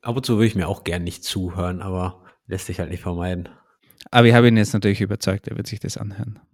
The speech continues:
Speaker 2: Und da sind wir auch schon bei einem wichtigen Thema. Wenn ihr noch niemanden erzählt habt, wie toll dieses Podcast ist, dann macht es natürlich jetzt. Also macht vielleicht jetzt mal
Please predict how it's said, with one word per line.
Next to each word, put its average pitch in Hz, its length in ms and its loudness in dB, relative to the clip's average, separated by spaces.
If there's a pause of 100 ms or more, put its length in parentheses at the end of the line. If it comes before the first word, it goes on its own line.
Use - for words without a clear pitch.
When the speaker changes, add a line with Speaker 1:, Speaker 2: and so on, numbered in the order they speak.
(520)
Speaker 2:
Und 113 160 -4
da 120 40 4
sind 165 200 0
wir 143 160 2
auch 135 60 0
schon 139 220 -2
bei 127 100 0
einem 131 220 2
wichtigen 131 440 -2
Thema. 143 340 -2 (400)
Wenn 127 260 2
ihr 147 140 6
noch 139 320 2 (100)
niemanden 160 600 4
erzählt - 720 -2
habt, 107 180 -4 (160)
wie 117 140 0
toll 131 260 6
dieses 139 360 -4 (160)
Podcast - 520 -4
ist, - 320 -8 (300)
dann 107 120 -6
macht 107 220 0
es 127 160 0
natürlich 104 400 -4
jetzt. - 420 -8
Also - 280 -4
macht 113 260 -2
vielleicht 135 380 0
jetzt 151 240 0
mal 143 260 2